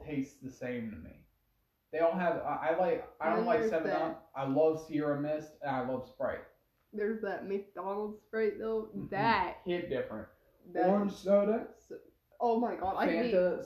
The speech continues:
Speaker 1: Sunkist, uh, and
Speaker 2: I think, I think, uh, I would like Crush.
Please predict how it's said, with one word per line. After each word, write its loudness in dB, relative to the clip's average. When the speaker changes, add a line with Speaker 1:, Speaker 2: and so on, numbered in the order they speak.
Speaker 1:
Sunkist, 0
uh, 2
and -4
Speaker 2:
I 2
think, 0
I 0
think, -2
uh, -2
I 0
would -2
like -6
Crush. -8